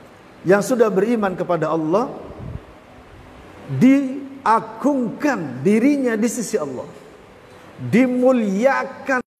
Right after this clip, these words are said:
oleh Allah Subhanahu wa taala, sampai Allah tidak rela. Siapa yang mengalirkan darahnya, neraka jahanam, kekal di dalamnya. Ini menunjukkan bahwa Allah tuh marah kepada orang yang menyakiti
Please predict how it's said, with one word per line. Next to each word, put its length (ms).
oleh 160
Allah 160
Subhanahu 560
wa 80
taala, 420
sampai 640
Allah 240
tidak 320
rela. 320
Siapa 400
yang 160
mengalirkan 560
darahnya, 720
neraka 400
jahanam, 560
kekal 480
di 80
dalamnya. 480
Ini 240
menunjukkan 560
bahwa 240
Allah 160
tuh 160
marah 480
kepada 320
orang 320
yang 160
menyakiti 800